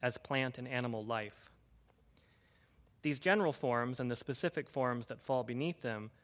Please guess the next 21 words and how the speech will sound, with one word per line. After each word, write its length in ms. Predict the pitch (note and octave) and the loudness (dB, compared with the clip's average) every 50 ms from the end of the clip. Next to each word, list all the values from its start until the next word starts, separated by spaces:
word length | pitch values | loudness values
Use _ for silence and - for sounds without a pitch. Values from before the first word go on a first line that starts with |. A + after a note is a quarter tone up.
| _ _ _ | _ _ _
however, 460 | - B2+ B2 A#2+ A#2 A2 A2+ A2 G#2+ - - _ _ _ _ | -2 2 2 2 2 2 -2 -4 -6 -8 -16 _ _ _ _
are 100 | C#3 C#3 | 4 4
not 240 | C#3+ D#3+ F3+ F#3 - | 6 6 4 2 2
sufficient 540 | - - C#3+ - - F#3 - - C3 A#2 - | 0 -2 -2 0 0 0 0 -2 -4 -6 -6
to 100 | - C3 | -6 -4
understand 600 | C3+ B2 A#2+ A#2+ - - B2 A2+ A2+ A2+ A2 - - | -4 -4 -4 -4 -2 -2 0 0 0 -4 -6 -6 -2
nature 460 | B2+ A#2+ A#2+ - - A2 G#2+ G#2 G#2 - _ _ _ - | -2 -2 -2 -2 -4 -6 -6 -6 -10 -16 _ _ _ -10
as 120 | A2+ - | -8 -8
thinkable 580 | - - F#3+ F#3 - C3+ G#2 G#2 G2+ G2+ G#2 - _ _ _ _ _ | -4 -2 -2 -2 -2 -4 -6 -6 -10 -12 -14 -18 _ _ _ _ _
on 120 | - A#2 A#2 | -8 -6 -4
the 80 | A2 | -2
one 200 | A#2+ D3+ E3+ E3 | 0 0 0 -2
hand, 340 | C3 G#2+ G#2 G2+ G2+ G#2 - - _ _ _ _ _ _ _ _ _ | -4 -6 -8 -10 -12 -14 -16 -20 _ _ _ _ _ _ _ _ _
and 160 | - B2+ B2 B2 | -4 -2 0 0
nature 460 | B2+ C3+ B2+ - - A#2+ A2 G#2+ - _ _ | 0 0 -2 -4 -6 -6 -6 -6 -10 _ _
as 120 | B2+ A#2 - | -12 -10 -8
concretely 560 | - B2+ A#2+ A2+ - - C#3 C3+ C#3 B2+ A2+ | -6 -6 -6 -6 -8 -10 -12 -10 -8 -8 -8
existing 560 | G#2+ G#2 A2 C3 D3+ - - - G#2+ G2+ G2+ - _ _ _ _ _ _ _ | -8 -8 -6 -6 -8 -6 -6 -10 -10 -10 -12 -16 _ _ _ _ _ _ _
on 140 | - A2+ G#2+ | -8 -8 -6
the 140 | G#2+ A2+ B2+ | -4 0 0
other. 300 | D3 C#3+ A#2+ G#2+ G#2 G#2 | 0 0 0 -2 -6 -8